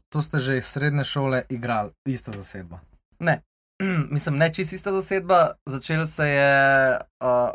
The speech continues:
Speaker 2: čisto prvotno, prvotno sem samo jaz bil član, ampak takrat še nismo bili Kokosi, ampak smo bili nekaj čisto drugega.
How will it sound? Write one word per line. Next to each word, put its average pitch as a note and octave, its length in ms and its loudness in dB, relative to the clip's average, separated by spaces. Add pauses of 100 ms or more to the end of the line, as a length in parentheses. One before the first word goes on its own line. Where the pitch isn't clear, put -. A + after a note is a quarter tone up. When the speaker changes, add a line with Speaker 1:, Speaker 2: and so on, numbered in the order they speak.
(280)
Speaker 2:
čisto F#3 320 -8
prvotno, D#3 500 2
prvotno D3 460 -2
sem C3 160 -10
samo C3 260 -6
jaz C3+ 120 -2
bil D3 140 -8
član, E3+ 340 -2
ampak B2 240 -6
takrat C3 220 -12
še C3+ 100 -8
nismo C#3 220 -6
bili B2+ 160 -4
Kokosi, D#3+ 500 -8
ampak C#3 280 -4
smo - 160 -10
bili A#2+ 180 -8
nekaj A#2+ 240 -10
čisto A#2 200 -12
drugega. G3 420 -2